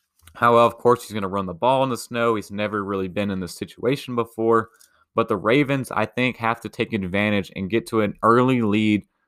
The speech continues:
against the Buffalo Bills. The Colts did a great job on defense, holding Buffalo to only fourteen points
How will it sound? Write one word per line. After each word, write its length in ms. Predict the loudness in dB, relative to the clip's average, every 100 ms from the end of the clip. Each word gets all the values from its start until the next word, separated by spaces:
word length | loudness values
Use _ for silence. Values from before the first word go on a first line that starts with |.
| _ _
against 300 | -2 -2 0
the 80 | 0
Buffalo 420 | 2 0 2 -2
Bills. 380 | 0 0 0 -4
The 60 | -2
Colts 340 | 2 2 2
did 140 | 0
a 80 | 0
great 280 | 0 0 0
job 240 | 2 2
on 140 | 2 0
defense, 520 | 0 -2 -2 -4 -6
holding 380 | -2 0 0 2
Buffalo 480 | 2 0 0 0 0
to 140 | -2
only 220 | -4 -2
fourteen 560 | -2 0 0 -2 -4 -6
points 420 | -4 -4 -4 -8